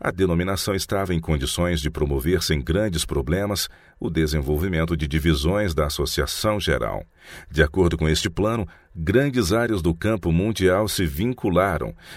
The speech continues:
e as uniões associações tornaram-se unidades na organização das divisões. Instituições de Battle Creek sofrem juízos de Deus.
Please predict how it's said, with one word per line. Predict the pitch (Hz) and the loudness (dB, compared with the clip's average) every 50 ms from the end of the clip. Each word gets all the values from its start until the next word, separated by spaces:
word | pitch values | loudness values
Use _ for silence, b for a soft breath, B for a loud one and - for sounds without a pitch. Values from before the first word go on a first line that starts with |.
| B B | B B
e | - - | 0 2
as | - 113 92 | 2 4 4
uniões | 104 113 120 120 113 113 117 120 92 | 2 2 2 2 2 2 2 2 4
associações | 92 80 82 90 85 - - 123 123 - - - 110 113 127 123 | 2 2 2 0 0 0 2 0 2 0 0 0 0 0 0 -2
tornaram-se | - - 143 127 82 78 90 95 95 92 95 95 92 - - 85 | -2 0 0 0 0 0 0 0 0 0 0 -2 -2 -2 -2 0
unidades | 73 76 76 73 62 80 87 95 107 107 98 101 92 | 0 0 0 0 2 2 2 2 0 -2 -4 -4 -4
na | 80 73 60 | -2 -2 -2
organização | 62 80 101 117 113 - 110 104 104 95 98 110 104 - - - 76 73 78 78 | 0 0 2 0 0 0 -2 -2 -2 -2 -4 -4 -4 -4 -4 -2 -2 -2 -2 0
das | 78 80 82 80 | 0 0 0 -2
divisões. | 78 73 71 64 78 71 67 71 65 53 50 50 - - - - - _ _ _ _ _ _ _ _ _ _ _ _ - | -4 -4 -2 -2 -2 -2 -2 -2 -6 -6 -6 -6 -4 -4 -4 -4 -6 _ _ _ _ _ _ _ _ _ _ _ _ -4
Instituições | - 127 151 165 165 - 147 135 - 101 87 80 - - 117 117 117 98 | -2 0 0 0 0 0 -4 -2 0 0 0 0 0 -2 -2 -2 -2 -2
de | 82 85 78 | -2 -2 -4
Battle | 64 64 71 101 123 127 135 131 | -2 2 2 2 2 2 0 -2
Creek | - - 95 113 110 - - - 101 | -2 -2 -4 -4 -4 -4 -4 -4 -4
sofrem | - - - - 113 110 104 - - 110 104 101 | -2 -2 -2 0 0 0 -2 -2 -4 -4 -4 -4
juízos | 85 101 98 87 80 78 82 82 80 71 69 | -4 -4 -2 0 0 0 0 0 -2 -2 0
de | 82 82 | 0 0
Deus. | 80 82 90 82 65 50 50 - - - - - | 2 2 2 2 2 0 -2 -4 -2 -2 -2 -4